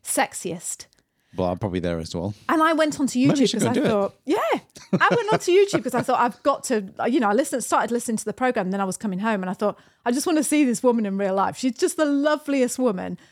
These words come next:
Speaker 1: And she has got this most, well, obviously, she's got the,
Speaker 2: Yeah.
Speaker 1: the funniest laugh in the whole world. I would say her laugh is contagious. It's one, when I was watching it,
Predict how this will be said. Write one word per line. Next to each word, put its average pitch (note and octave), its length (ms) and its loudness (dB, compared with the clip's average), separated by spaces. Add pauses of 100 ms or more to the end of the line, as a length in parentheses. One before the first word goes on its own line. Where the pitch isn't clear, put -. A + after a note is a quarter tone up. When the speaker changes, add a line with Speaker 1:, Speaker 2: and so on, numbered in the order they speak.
(140)
Speaker 1:
And C4+ 160 4
she D#4 160 2
has B3+ 300 -2
got - 500 -2 (360)
this D4 200 2
most, B3+ 380 2 (120)
well, A#3 200 0
obviously, G#3+ 480 2
she's C4 160 -2
got - 200 -2
the, A#3+ 320 4
Speaker 2:
Yeah. C#4 100 -2
Speaker 1:
the C#4 120 0
funniest C4+ 480 0
laugh A#3 320 2
in A3+ 140 2
the A3+ 60 0
whole G#3+ 180 2
world. C4 320 0 (480)
I E4+ 240 4
would F4 180 2
say A#3+ 300 0
her A#3+ 220 0
laugh A3 360 -2
is - 140 -6
contagious. G3 720 -4
It's G3+ 140 -4
one, C4+ 240 2
when D4 120 2
I E4+ 80 2
was F4+ 180 2
watching B3+ 520 -2
it, - 380 -8